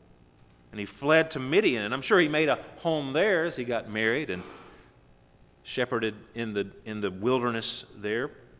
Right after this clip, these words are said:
But then God called him out of that.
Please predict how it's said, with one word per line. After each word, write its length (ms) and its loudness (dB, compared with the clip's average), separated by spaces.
But 100 -6
then 160 4
God 300 4
called 200 4
him 100 2
out 180 2
of 100 -10
that. 240 -8